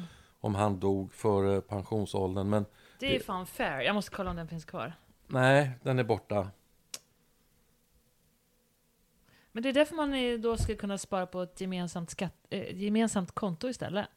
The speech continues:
Speaker 1: Ja.
Speaker 2: Och egentligen, det är bara precis samma sak, förutom att du har mer tillgång till pengarna om du sparar själv.
Speaker 1: Ja.
Speaker 2: Så du måste ha disciplin om du ska spara själv.
Speaker 1: Ja.
Speaker 2: Så mitt företag skulle till exempel kunna dra igång ett, ett, eh, pensionärskonto,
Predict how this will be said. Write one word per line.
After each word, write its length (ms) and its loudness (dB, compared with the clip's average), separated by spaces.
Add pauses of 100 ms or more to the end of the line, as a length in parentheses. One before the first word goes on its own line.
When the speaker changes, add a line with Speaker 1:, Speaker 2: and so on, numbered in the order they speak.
(340)
Speaker 1:
Ja. 280 0 (1500)
Speaker 2:
Och 60 -4
egentligen, 360 2
det 80 4
är 80 6
bara 180 4
precis 340 -4
samma 180 -2
sak, 220 -2
förutom 300 -6
att 160 -8
du 80 -6
har 60 -2
mer 140 -6
tillgång 380 -6
till 100 -20
pengarna 280 -6
om 60 -6
du 60 -6
sparar 280 -8
själv. 260 -8 (140)
Speaker 1:
Ja. 320 0 (340)
Speaker 2:
Så 140 -8
du 60 2
måste 200 0
ha 60 2
disciplin 600 2
om 120 -2
du 80 -4
ska 140 -6
spara 220 -6
själv. 220 -10 (160)
Speaker 1:
Ja. 380 6 (320)
Speaker 2:
Så 140 -4
mitt 180 2
företag 400 6
skulle 200 0
till 100 -6
exempel 160 0
kunna 220 -2
dra 180 0
igång 260 -2
ett, 140 -6 (220)
ett, 400 -6
eh, 400 -2 (840)
pensionärskonto, 1400 0